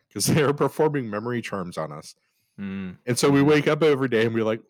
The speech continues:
Speaker 1: we're like, "What's going on? Why is everything blowing up?" But we don't remember 'cause somebody's, like, used magic on us.
Speaker 2: Well, this actually seems pretty po-, plausible if you think about, we wake up every day in our world and we say, "Wow, things are really bad."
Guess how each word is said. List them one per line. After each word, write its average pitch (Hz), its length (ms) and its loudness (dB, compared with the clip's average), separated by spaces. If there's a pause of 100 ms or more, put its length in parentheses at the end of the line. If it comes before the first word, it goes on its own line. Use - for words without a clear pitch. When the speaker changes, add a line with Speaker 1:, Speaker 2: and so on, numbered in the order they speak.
Speaker 1:
we're 120 100 -10
like, 127 180 -10
"What's 143 160 -8
going 139 300 -10
on? 92 380 -12
Why 95 120 -10
is 113 120 -4
everything 120 300 -6
blowing 104 320 -2
up?" 107 280 -4
But 92 100 -6
we 98 100 -4
don't 117 120 -2
remember 110 380 -6
'cause - 240 -8
somebody's, 95 460 -8
like, 90 180 -10 (720)
used 95 260 2
magic 80 320 -4
on 58 120 -8
us. - 180 -20 (720)
Speaker 2:
Well, 117 320 4
this 127 280 0
actually 135 400 -2
seems 104 300 -4
pretty 104 240 -6
po-, - 320 -6
plausible 87 640 -4 (200)
if 104 100 -14
you 104 80 -8
think 113 200 -6
about, 90 320 -2 (520)
we 120 160 -8
wake 127 220 -2
up 120 240 0
every 113 240 -4
day 101 420 -2 (140)
in 101 120 -8
our 117 220 2
world 92 440 -2
and 92 200 -10
we 92 60 -10
say, 87 240 -8
"Wow, 95 280 0
things 107 240 -8
are 90 340 -6
really 92 200 -8
bad." 87 400 -2